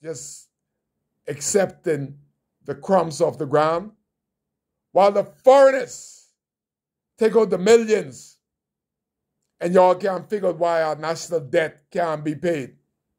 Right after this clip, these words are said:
Give the big jobs to your people.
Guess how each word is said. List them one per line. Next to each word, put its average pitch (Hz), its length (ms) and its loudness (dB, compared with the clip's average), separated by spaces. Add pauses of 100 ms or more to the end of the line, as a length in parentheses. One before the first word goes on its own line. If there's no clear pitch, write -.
(1400)
Give 214 260 6
the 214 100 2
big 202 260 0
jobs 196 540 0
to 202 80 -16
your 175 100 -8
people. 196 500 -10